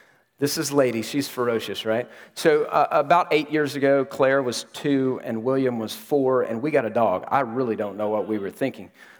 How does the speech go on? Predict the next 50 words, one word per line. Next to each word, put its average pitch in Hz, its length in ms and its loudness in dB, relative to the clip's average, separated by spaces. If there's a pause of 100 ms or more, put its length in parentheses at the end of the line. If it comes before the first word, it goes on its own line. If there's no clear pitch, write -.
(100)
Um, 151 220 2
but 147 180 -10
we 165 140 6
actually 214 240 4
got 190 180 4
the 165 60 2
dog 135 240 6
right 139 160 6
up 143 100 2
here 151 160 2
off 117 140 2
twenty-nine 131 360 2
seventy-eight. 120 640 -2
That 147 160 4
is 151 160 0
a 127 140 2
purebred 147 840 2
miniature 123 380 0
dachshund. 104 480 -2 (840)
And 110 120 -4
we 127 80 0
got 135 140 4
her 120 100 4
right, 127 260 2 (180)
right 127 240 2
over 143 160 0
here, 131 460 2
and 117 280 0 (240)
she - 220 -6
was 160 180 -2
like 147 180 4
the 139 80 -6
six-week-old 143 640 -2
little 139 160 0
dog 131 320 2
who 131 100 -4
had 123 180 -2
the 123 60 2
long, 131 360 0 (480)
long 151 260 2 (120)
ears 147 320 2
that 131 260 -2
she - 140 -8
would 123 120 -6
trip - 220 -2
over 147 280 4
her 127 140 0
ears. 135 280 0
She 131 140 -6
couldn't 139 380 -4